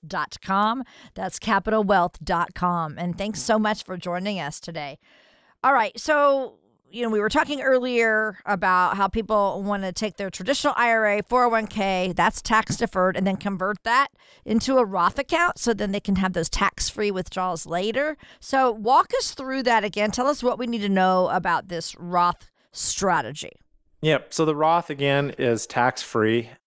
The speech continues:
Speaker 2: And anytime you do a Roth I R A or you have a Roth four oh one K, please make sure you consult with your C P A or tax professional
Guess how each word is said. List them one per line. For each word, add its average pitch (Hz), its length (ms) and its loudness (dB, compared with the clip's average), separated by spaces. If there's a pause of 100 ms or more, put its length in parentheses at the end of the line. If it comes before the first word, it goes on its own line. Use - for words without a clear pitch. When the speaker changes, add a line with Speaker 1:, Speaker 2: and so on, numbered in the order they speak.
(380)
Speaker 2:
And 120 300 -8 (160)
anytime 147 420 0
you 127 60 -2
do 123 160 4
a 113 40 4
Roth 110 340 2
I 113 120 4
R 107 200 4
A 110 300 2
or 110 240 0
you 104 160 2
have 104 140 0
a 98 40 -4
Roth 101 260 2
four 110 200 0
oh 101 40 0
one 104 140 -4
K, 110 200 0
please 147 320 2
make 131 140 2
sure - 160 0
you 110 140 2
consult - 400 0
with 104 160 -4
your 104 140 2
C - 200 -4
P 110 200 -2
A 101 180 4
or 92 160 2
tax - 300 -2
professional 104 540 -4